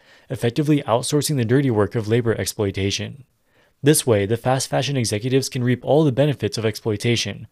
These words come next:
while technically not getting their hands dirty. As the industry has gotten more competitive in recent years,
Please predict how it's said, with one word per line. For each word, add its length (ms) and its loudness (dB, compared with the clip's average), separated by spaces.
while 140 4
technically 460 -2
not 220 0
getting 240 0
their 120 0
hands 280 -4
dirty. 500 -2
As 120 2
the 120 -2
industry 320 0
has 100 2
gotten 240 -2
more 220 2
competitive 520 2
in 100 -2
recent 340 -2
years, 420 0